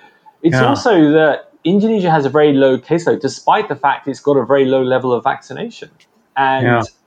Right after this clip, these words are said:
Speaker 1: you know, it's only a third of the population as of the end of November are fully vaccinated, which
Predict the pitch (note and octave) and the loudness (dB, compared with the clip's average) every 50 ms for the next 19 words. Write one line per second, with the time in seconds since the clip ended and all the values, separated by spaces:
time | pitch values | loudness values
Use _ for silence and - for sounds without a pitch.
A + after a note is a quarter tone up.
0 | _ _ _ _ _ _ _ - D3 C#3+ C3 B2 B2 C3 C3 - - C#3+ D3+ F3+ | _ _ _ _ _ _ _ -6 -6 -4 -4 -2 -2 -2 -4 -4 -4 -4 -4 -2
1 | F#3+ F3 D3 C3 - - - - C#3+ C#3+ D3+ D#3+ D#3+ D#3 D3 C3 C3 - - B2 | -2 -2 -2 -4 -4 -8 -4 0 0 2 4 2 2 2 2 0 -2 -4 -4 -6
2 | G#2+ - _ - C#3 C3 - - B2 A#2+ B2 B2+ B2 - - A2 G#2 G#2 G#2 G#2 | -6 -6 _ -8 -8 -8 -6 -6 -4 -2 0 0 -2 -4 -8 -10 -6 -6 -6 -6
3 | G2 A2+ G#2 G2+ G2+ G2 - _ A2 G#2 G#2 G#2 G#2 G2 G#2 G#2+ G2 G2+ A2+ B2 | -4 -2 -2 -2 -2 -4 -6 _ -8 -6 -6 -6 -8 -10 -10 -12 -8 -6 -6 -6
4 | C3 B2+ G#2 G2 - - - - - - _ _ _ _ _ _ _ _ _ _ | -6 -6 -10 -10 -10 -10 -10 -10 -10 -12 _ _ _ _ _ _ _ _ _ _
5 | _ C3 C3+ C3 B2 - - - D3 B2+ A2+ G#2+ C3+ E3+ F3+ - - - G#2+ F2 | _ 0 0 0 0 0 0 -2 -2 0 0 0 0 -2 -2 -2 -8 -12 -12 -12
6 | E2+ - - - - - - B2+ C3 C3 - - - - | -12 -12 -12 -16 -18 -10 -6 -6 -6 -6 -8 -16 -18 -20